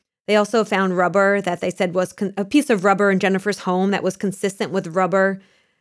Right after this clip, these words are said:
that they found on one of Cotton's shoes. That sounds like junk to me. In prison, Ronald kept to himself. He wrote lots of letters proclaiming his innocence to news outlets, lawyers,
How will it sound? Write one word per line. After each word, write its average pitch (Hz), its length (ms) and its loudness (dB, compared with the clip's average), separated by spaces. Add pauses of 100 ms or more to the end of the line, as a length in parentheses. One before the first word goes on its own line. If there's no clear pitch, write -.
(140)
that 185 340 0
they 185 140 2
found 170 400 -2
on 185 120 4
one 175 120 0
of 170 80 -2
Cotton's 175 380 0
shoes. 185 400 2
That 180 180 -2
sounds 170 380 -2
like 147 160 -10
junk 165 280 -8
to - 120 -12
me. - 240 -10 (440)
In 339 120 4
prison, 247 380 4
Ronald 226 360 4
kept 202 200 0
to 247 80 2
himself. 196 480 2
He - 240 -4
wrote 202 300 4
lots 180 280 -2
of 285 120 -2
letters 226 300 2
proclaiming 208 440 0
his 214 140 2
innocence 202 720 -2
to 175 140 -4
news 240 280 4
outlets, 233 420 2
lawyers, 226 460 4